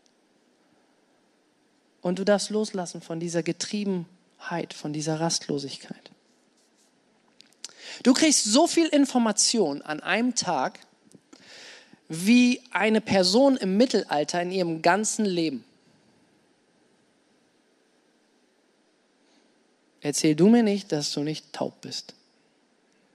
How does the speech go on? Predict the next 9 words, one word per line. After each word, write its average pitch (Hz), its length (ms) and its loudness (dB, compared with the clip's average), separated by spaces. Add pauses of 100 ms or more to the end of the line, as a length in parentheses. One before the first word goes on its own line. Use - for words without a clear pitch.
Wie 185 180 0
können 247 320 4
wir 196 140 2
denn 143 280 -2 (3000)
da 156 180 0
anders 180 560 -2
werden 170 400 0
als 135 380 -8
abgestumpft? - 880 -8